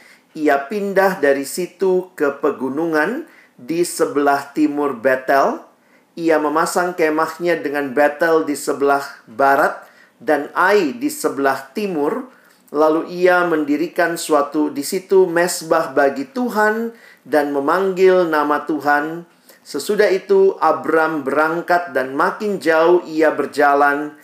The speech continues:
ke tanah Negeb. Nah, teman-temanku yang dikasihi Tuhan, penting untuk kita pahami waktu kita membaca bagian ini, karena mungkin banyak orang yang waktu membaca ini cuma sekilas aja sebagai bacaan biasa.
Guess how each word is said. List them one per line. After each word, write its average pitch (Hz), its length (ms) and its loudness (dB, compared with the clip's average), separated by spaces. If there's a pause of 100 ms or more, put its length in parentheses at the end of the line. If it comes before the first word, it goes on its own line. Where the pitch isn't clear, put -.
(340)
ke 151 80 -2
tanah 131 720 -2 (400)
Negeb. 127 560 -6 (1120)
Nah, 151 160 -2 (400)
teman-temanku 247 560 0
yang 247 160 2
dikasihi 202 560 0
Tuhan, 185 560 0
penting 247 400 -2
untuk 214 240 0
kita 196 320 0
pahami 190 640 2
waktu 170 320 0
kita 175 240 0
membaca 160 640 2
bagian 139 480 0
ini, 220 560 -4 (400)
karena 269 320 0
mungkin 262 480 -2
banyak 180 400 2
orang 220 400 0
yang 170 320 0
waktu 170 320 0
membaca 156 480 2
ini 196 240 -4
cuma 160 240 -2
sekilas 185 560 0
aja 156 320 0
sebagai 139 400 0
bacaan 135 640 -2
biasa. 139 640 0